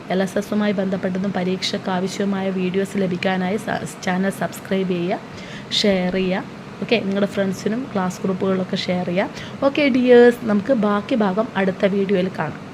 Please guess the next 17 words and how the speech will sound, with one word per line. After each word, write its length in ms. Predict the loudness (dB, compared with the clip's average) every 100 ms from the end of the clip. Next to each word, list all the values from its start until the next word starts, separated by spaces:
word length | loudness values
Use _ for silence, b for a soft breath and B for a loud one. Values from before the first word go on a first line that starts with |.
| -4
ഓക്കെ, 400 | -4 2 4 4 B B
അപ്പോൾ 120 | -2 2
നമ്മൾ 200 | 4 4
പറഞ്ഞതൊന്നുകൂടെ 880 | 2 2 2 2 2 2 2 0 -2 -8 -14 -14 -6
ശ്രദ്ധിക്കുക, 460 | -2 0 0 0 0
ഈ 80 | 0
പേജുകളൊക്കെ 600 | 0 0 2 2 2 0
നന്നായിട്ട് 400 | -2 0 0 0
വായിച്ച് 340 | 0 0 0
പഠിക്കുക. 280 | -2 0 0
എന്തെങ്കിലും 300 | 2 2 2
ഡൗട്ട് 180 | 2 0
ഉണ്ടെങ്കിൽ 200 | -2 2
കമന്റ് 260 | 2 2 0
ചെയ്യുക. 480 | -2 -6 -12 -2
ഓക്കെ 180 | -2 0
ഡിയേഴ്സ്, 480 | -2 0 2 0